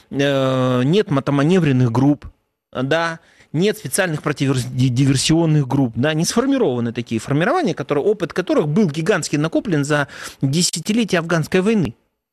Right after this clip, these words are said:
Были же такие формирования? Были. Ветераны погранвойск знают об этом прекрасно, что были С П Д Г, М М Г и все остальное. Все это было. Да? Как этого? Точно, точно так же наш опыт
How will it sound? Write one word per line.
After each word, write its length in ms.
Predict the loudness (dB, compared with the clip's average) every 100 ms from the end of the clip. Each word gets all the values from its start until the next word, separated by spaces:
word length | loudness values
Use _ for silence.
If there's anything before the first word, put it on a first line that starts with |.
| _ _ _ _ -2
Были 240 | 0 2 -2
же 120 | -8
такие 260 | -10 -8
формирования? 680 | -4 -2 0 0 0 0 2
Были. 320 | 2 2 -2 -4 -14 -6
Ветераны 460 | -4 0 2 2 0
погранвойск 640 | -2 0 0 2 0 -2 -10 _ -6
знают 480 | 0 2 2 0 -2
об 140 | -2
этом 200 | -2 -2
прекрасно, 520 | -4 -2 -2 -4 -8
что 200 | -6 -4
были 280 | -2 -2 -2
С 80 | -2
П 140 | -2
Д 140 | -2 -2
Г, 300 | -2 0 2
М 140 | 2 0
М 120 | 0
Г 280 | 0 0 0
и 20 |
все 180 | -2 -6
остальное. 400 | -2 -2 0 -2
Все 160 | -2 -2
это 140 | 0
было. 320 | -2 -2 -4 _ _ -20 -14 -4
Да? 200 | -2 -4 -8 -20 -8
Как 240 | -4 -2 -4
этого? 300 | -10 -12 -14 -20 _ -4
Точно, 300 | -2 -2 -4
точно 340 | -4 -2 -2
так 200 | -2 -4
же 120 | -2
наш 220 | -2 -2 -2
опыт 400 | 0 0 -2 -6